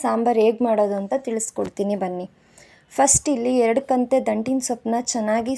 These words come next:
ಸೋಸಿ ತೊಳೆದು ಕುಕ್ಕರ್ಗೆ ಹಾಕ್ಕೊಳ್ಳಿ. ನೆಕ್ಸ್ಟು ಒಂದು ಗೆಂಡೆ ಬೆಳ್ಳುಳ್ಳಿ, ಎರಡು ಮೀಡಿಯಮ್ ಸೈಜ್ ಈರುಳ್ಳಿ, ನಿಮ್ಗೆ ಖಾರಕ್ಕೆ ಎಷ್ಟು ಬೇಕೋ ಅಷ್ಟು ಹಸಿರು ಮೆಣಸಿನ್ಕಾಯಿ, ಸ್ವಲ್ಪ ಕೊತ್ತಂಬರಿ ಸೊಪ್ಪು, ಒಂದು ಟೊಮ್ಯಾಟೊ.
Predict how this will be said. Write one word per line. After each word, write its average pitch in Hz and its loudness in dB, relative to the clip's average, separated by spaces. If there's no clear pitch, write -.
ಸೋಸಿ 233 2
ತೊಳೆದು 220 0
ಕುಕ್ಕರ್ಗೆ 208 0
ಹಾಕ್ಕೊಳ್ಳಿ. 185 0
ನೆಕ್ಸ್ಟು 277 0
ಒಂದು 254 4
ಗೆಂಡೆ 233 2
ಬೆಳ್ಳುಳ್ಳಿ, 202 4
ಎರಡು 254 4
ಮೀಡಿಯಮ್ 254 4
ಸೈಜ್ 247 2
ಈರುಳ್ಳಿ, 202 0
ನಿಮ್ಗೆ 277 2
ಖಾರಕ್ಕೆ 240 4
ಎಷ್ಟು - -4
ಬೇಕೋ 269 0
ಅಷ್ಟು - 0
ಹಸಿರು 226 -2
ಮೆಣಸಿನ್ಕಾಯಿ, 202 -2
ಸ್ವಲ್ಪ 311 2
ಕೊತ್ತಂಬರಿ 233 2
ಸೊಪ್ಪು, 240 -4
ಒಂದು 285 -2
ಟೊಮ್ಯಾಟೊ. 185 -2